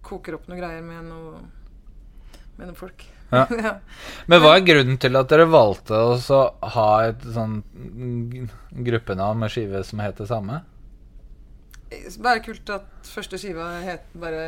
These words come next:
Speaker 1: heter det samme, og første låta på skiva heter også Ace Up Eight,
Speaker 2: Ja.
Speaker 1: så.
Speaker 2: Men
Speaker 1: Men vi
Speaker 2: Daniel,
Speaker 1: har
Speaker 2: Daniel, hvis du hører på, så må du gå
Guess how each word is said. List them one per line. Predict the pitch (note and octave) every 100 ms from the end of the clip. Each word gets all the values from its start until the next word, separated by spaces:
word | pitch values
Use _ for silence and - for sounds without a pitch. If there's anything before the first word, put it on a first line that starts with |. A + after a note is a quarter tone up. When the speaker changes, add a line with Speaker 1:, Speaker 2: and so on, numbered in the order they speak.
| D#3+
Speaker 1:
heter | E3+ - E3
det |
samme, | F3+ E3
og | G3 F#3+
første | F#3 F#3+
låta | F3 D3+ -
på | E3+
skiva | F3 E3+ F3+
heter | E3 - E3
også | - D#3+
Ace | D#3 -
Up | -
Eight, | - - -
Speaker 2:
Ja. | A2
Speaker 1:
så. | A2+ - - - - - - - - - -
Speaker 2:
Men | -
Speaker 1:
Men | B2
vi | B2+
Speaker 2:
Daniel, | B2+ C3 C#3 C#3+ D3+
Speaker 1:
har | C#3
Speaker 2:
Daniel, | C3+ C3+ C3+ C3 C#3+
hvis | C3+ D#3
du |
hører | C#3+ C3+ G2+
på, | - B2
så | B2
må | C3 C3
du | B2+
gå | A#2